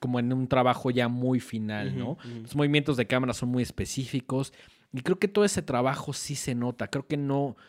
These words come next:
Speaker 1: no fue algo, o no se siente como algo que hicieron de la noche a la mañana, o, o como en un año, o como muy, "Güey, tenemos que sacar una película". No, no, no. O sea, se siente que
Speaker 2: Es un trabajo meticuloso.
Speaker 1: Sí, muy, muy meticuloso. Que también,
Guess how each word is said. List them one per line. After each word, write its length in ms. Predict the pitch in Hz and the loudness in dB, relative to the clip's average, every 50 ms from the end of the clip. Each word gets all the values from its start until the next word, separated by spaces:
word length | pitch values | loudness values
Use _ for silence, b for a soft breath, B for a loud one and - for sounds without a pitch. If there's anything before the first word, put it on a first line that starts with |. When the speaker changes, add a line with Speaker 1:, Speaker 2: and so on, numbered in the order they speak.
| b b - | b b -2
Speaker 1:
no 140 | 135 147 147 | -2 -2 -2
fue 260 | - - 156 151 147 | 0 2 4 6 6
algo, 320 | 143 143 143 147 139 147 | 8 6 6 6 4 2
o 80 | 127 127 | 2 2
no 140 | 131 135 151 | 2 0 -2
se 160 | 151 - 151 | -2 -4 -4
siente 400 | - - 147 156 143 147 156 131 | -2 2 2 2 2 2 -2 -4
como 200 | - 123 120 120 | -4 -2 0 0
algo 180 | 120 127 131 127 | 2 2 0 -2
que 100 | - 117 | -4 -6
hicieron 440 | 101 - - - 120 120 123 123 120 | -6 -4 -4 -2 -2 0 0 -2 -2
de 100 | 113 113 | -2 -2
la 80 | 104 107 | -2 -2
noche 220 | 113 113 - - | -2 -4 -4 -2
a 40 | 117 | -2
la 60 | 113 | -2
mañana, 540 | 104 98 101 107 107 110 113 117 113 107 107 | -2 -2 -2 -2 -2 -2 -2 -2 -2 -2 -4
o, 160 | 101 92 92 b b b b b b - | -6 -8 -10 b b b b b b -12
o 60 | 110 | -8
como 160 | - 113 120 | -4 -2 0
en 80 | 120 127 | 2 2
un 120 | 131 131 | 4 4
año, 280 | 127 127 127 139 135 131 | 4 2 4 4 2 2
o 80 | 123 - | 2 2
como 200 | - 113 113 110 | 0 0 0 0
muy, 360 | 117 120 127 131 123 117 104 B B B B - | 0 2 2 2 2 0 -2 B B B B 0
"Güey, 120 | 120 123 | 0 2
tenemos 200 | - 131 131 - | 2 0 0 0
que 80 | - 127 | -2 -4
sacar 180 | - - 127 123 | -2 -2 -2 -2
una 140 | 117 104 | -2 -4
película". 340 | - 107 110 101 - 104 95 | -6 -8 -8 -8 -8 -6 -4
No, 220 | 98 107 117 123 123 | 0 2 4 4 6
no, 80 | 120 | 4
no. 140 | 113 117 120 | 4 2 2
O 80 | 117 b b b b b | 0 b b b b b
sea, 160 | - - 120 - | -10 -8 -8 -6
se 100 | - 117 | -6 -6
siente 480 | - - - 135 139 143 135 160 - | -6 -2 0 0 0 2 0 -2 0
que 280 | - 135 123 117 113 110 | 0 2 2 2 2 2
Speaker 2:
Es 40 | 139 | 0
un 60 | 139 | -2
trabajo 220 | 131 127 123 127 135 | -2 -4 -2 -2 -2
meticuloso. 720 | 123 117 - 110 101 - 113 107 107 110 110 - - - - - | -4 -4 -6 -10 -12 -12 -10 -10 -8 -10 -10 -12 -14 -18 -18 -16
Speaker 1:
Sí, 400 | - - 143 139 151 151 143 123 | -2 4 8 8 10 10 8 6
muy, 400 | 113 120 135 151 165 185 190 170 | 4 2 4 6 6 6 6 6
muy 220 | 156 156 165 165 | 6 6 6 6
meticuloso. 680 | 165 160 139 - - - - 113 117 120 127 123 - 147 | 6 4 2 0 -2 -4 0 4 4 6 4 4 2 -2
Que 120 | - 147 | -4 -2
también, 560 | 147 - 165 180 190 196 202 208 214 190 - | -2 0 2 4 4 4 4 4 2 0 -4